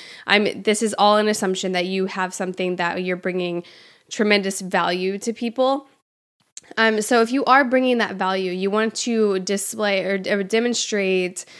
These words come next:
the value that you're bringing, not devalue it by saying that you'll do it for cheaper, um, if that makes sense. So you don't wanna make it money.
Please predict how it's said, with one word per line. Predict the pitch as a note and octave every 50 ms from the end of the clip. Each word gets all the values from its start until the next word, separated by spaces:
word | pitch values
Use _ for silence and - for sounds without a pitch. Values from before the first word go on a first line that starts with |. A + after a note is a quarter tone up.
| - - - - _
the | G3+ F#3+ A3+ A3+ A3
value | G#3+ G3 G3+ F#3+ G3 G3+ G3+ F#3+
that | F#3+ F#3 F3
you're | F3 F3+
bringing, | F3 F3+ G3+ G3+ F#3+ G3 F#3 F#3 F#3 F#3+ F#3+ F#3+ G3
not | G#3 A3 A#3 B3 B3 - - - - - - G#3+
devalue | G3 F3+ - G#3+ G#3+ G#3+ G3+ G3 G3 F3+ F#3+ G3 G3 F#3+ F#3 F#3 F#3
it | F#3 F#3 F3+ - - -
by | G3+ F#3 F#3 F#3 F3+
saying | - - G#3 G3 F#3+ F#3 F#3 F#3
that | F#3 F3+
you'll | F3+ F#3+ F#3 F#3
do | F#3 - F#3 F3+
it | F3 E3+ G#3+ -
for | - F#3+ F3+ F3+
cheaper, | - - F#3+ F3 - - - - G3+ G3+ - - - - - - - - - -
um, | - F#3+ F#3 F3+ -
if | F#3+ F#3 -
that | G3 F#3
makes | E3+ F#3 F#3 F3+ -
sense. | - F#3+ E3+ - - -
So | - - A3+ G#3+
you | G#3 G#3 G#3
don't | G3+ A#3 A3+ G#3+
wanna | A3+ B3+ C4 B3+
make | A#3+ A3 G#3+ -
it | A3 -
money. | G3+ G3+ F#3+ F#3+ F#3+ F#3 F#3 F3+ F3+ F3 F3 F3+